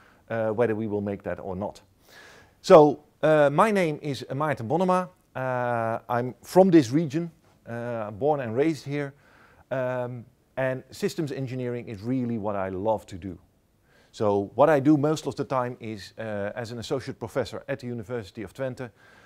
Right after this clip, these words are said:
uh, in the field of systems engineering and multidisciplinary design. Um,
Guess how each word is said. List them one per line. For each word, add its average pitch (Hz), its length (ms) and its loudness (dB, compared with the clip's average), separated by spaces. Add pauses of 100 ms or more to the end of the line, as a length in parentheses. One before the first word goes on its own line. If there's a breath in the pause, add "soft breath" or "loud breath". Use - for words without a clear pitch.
(320 soft breath)
uh, 110 440 -2 (120)
in 156 160 -2
the 135 60 -4
field 135 300 -2
of - 80 -12
systems - 340 -4
engineering 127 540 -4
and 107 120 -8
multidisciplinary 95 880 -8
design. 85 380 -12 (800 soft breath)
Um, 90 560 -10